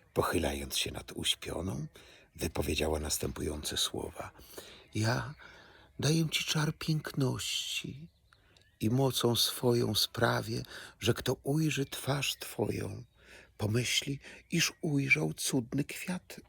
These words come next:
wiosenny". "Ja", rzekła druga, "dam ci oczy przezroczyste i głębokie jak toń wodna".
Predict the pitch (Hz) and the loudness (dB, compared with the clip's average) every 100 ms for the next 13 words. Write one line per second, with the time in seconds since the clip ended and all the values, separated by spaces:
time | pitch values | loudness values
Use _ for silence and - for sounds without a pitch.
0 | - 110 120 - 117 113 117 120 127 139 | -10 -4 -2 -2 -4 -6 -6 -8 -10 -10
1 | 143 - _ _ _ _ _ _ _ _ | -12 -16 _ _ _ _ _ _ _ _
2 | _ _ _ _ - - _ - 165 147 | _ _ _ _ -20 -20 _ 6 8 8
3 | - - _ _ _ _ _ _ - 101 | 4 -8 _ _ _ _ _ _ -6 -4
4 | - 107 113 104 98 156 - _ _ _ | 0 0 2 0 0 -2 -4 _ _ _
5 | - - - _ - 220 - - 170 - | -20 -20 -20 _ 8 8 8 6 6 6
6 | - 120 98 104 - - - - - 311 | 0 0 2 2 2 2 0 0 -2 -4
7 | - - _ _ _ _ _ _ - 151 | -6 -20 _ _ _ _ _ _ -2 4
8 | 160 156 151 233 262 - 196 185 - - | 8 8 8 2 0 -2 0 -2 -4 -4
9 | 170 151 - 104 87 - - - - | -2 0 4 6 6 0 -8 -6 -8